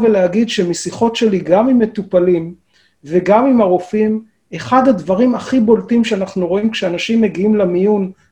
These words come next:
ומתאשפזים, זה פחד וחרדה נוראים. כשאתה נמצא שם, אתה באמת חסר אונים, במיוחד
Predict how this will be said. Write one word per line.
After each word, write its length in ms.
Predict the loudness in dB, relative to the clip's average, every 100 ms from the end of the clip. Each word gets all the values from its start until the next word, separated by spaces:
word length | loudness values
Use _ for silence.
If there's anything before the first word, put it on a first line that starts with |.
| -4
ומתאשפזים, 1040 | -2 -2 -4 -4 -4 -4 0 0 0 -2 -10 _ -16
זה 280 | -8 -2 -2 0
פחד 380 | -2 0 -2 -4 -4
וחרדה 720 | -8 -8 -6 -4 0 2 2 0 -8 _ -6
נוראים. 600 | -2 0 2 2 2 -2
כשאתה 420 | -6 -4 -2 0
נמצא 500 | 0 -2 -4 -2 -2
שם, 420 | 0 -2 0 -2 -4 -12 _ _ -18
אתה 180 | -4 0
באמת 520 | 2 4 4 2 0
חסר 400 | -4 -2 2 2
אונים, 500 | 2 0 0 -2 -6 -12 _ -8
במיוחד 420 | -6 -4 -2 0